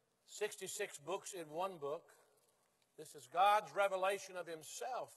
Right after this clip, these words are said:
to us. And He reveals Himself to us. We know that God exists in conscience and in creation.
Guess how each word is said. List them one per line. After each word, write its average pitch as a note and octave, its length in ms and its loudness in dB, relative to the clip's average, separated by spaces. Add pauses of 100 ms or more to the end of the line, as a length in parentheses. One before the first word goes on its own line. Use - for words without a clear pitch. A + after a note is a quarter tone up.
(160)
to C#3 140 -10
us. - 400 -10 (1400)
And C#3 80 -12
He D#3 80 -8
reveals G3+ 520 2
Himself D#3+ 580 -4
to C#3+ 80 -14
us. - 440 -16 (1120)
We C#3+ 100 -14
know G3 380 4
that F#3 100 -6 (140)
God F3+ 280 6 (360)
exists D#3+ 840 -6 (380)
in C3+ 60 -18 (200)
conscience A#3 720 -4 (540)
and C3+ 80 -16
in C#3 140 -12
creation. G3+ 640 -4